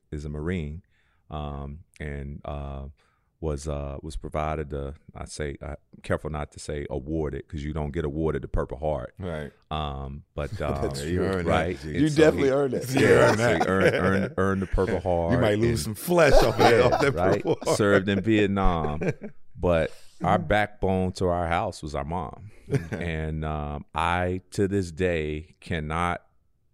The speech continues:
Speaker 1: remember a day that my mom missed work. She worked in Glen Raven Mills,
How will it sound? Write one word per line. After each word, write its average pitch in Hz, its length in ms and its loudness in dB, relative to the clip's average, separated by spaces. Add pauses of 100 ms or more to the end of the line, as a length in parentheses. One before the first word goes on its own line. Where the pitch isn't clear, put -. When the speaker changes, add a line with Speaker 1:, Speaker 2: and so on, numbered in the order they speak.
(140)
Speaker 1:
remember 82 420 -2
a 82 80 -4
day 80 300 -2
that 71 140 -4
my 76 100 -4
mom 76 300 -4
missed 76 180 -8
work. - 220 -6 (580)
She - 120 -8
worked 76 280 -2
in 76 120 -4
Glen 87 180 0
Raven 92 340 2
Mills, 82 640 -2